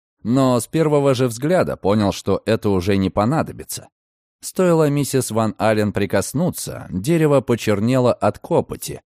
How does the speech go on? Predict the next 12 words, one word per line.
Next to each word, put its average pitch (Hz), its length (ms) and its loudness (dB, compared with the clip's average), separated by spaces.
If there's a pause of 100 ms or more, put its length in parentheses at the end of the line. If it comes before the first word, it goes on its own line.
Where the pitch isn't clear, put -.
(100)
и 175 160 2
рассыпалось 101 760 0
крошкой. - 540 -4 (1000)
Внутри 147 500 2
церкви 156 580 0
царила 120 640 4
непроглядная 101 880 0
чернильного 87 680 0
цвета 87 400 -2
тьма. - 440 -4 (580)
Такая 151 420 2
густая, 139 720 0